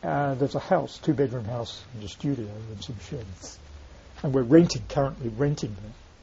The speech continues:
that. And part of the seventy acres we were given. But when we s-, looked at the legals, you know, subdividing it and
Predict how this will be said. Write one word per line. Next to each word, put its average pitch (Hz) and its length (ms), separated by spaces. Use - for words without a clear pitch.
that. 147 60
And 143 200
part 170 240
of 160 120
the 139 120
seventy 202 380
acres 135 320
we 143 100
were 127 140
given. 139 360
But 160 200
when 233 260
we 233 200
s-, - 160
looked - 300
at 160 120
the 139 60
legals, 127 1700
you 151 120
know, 135 200
subdividing 120 840
it 127 240
and 113 100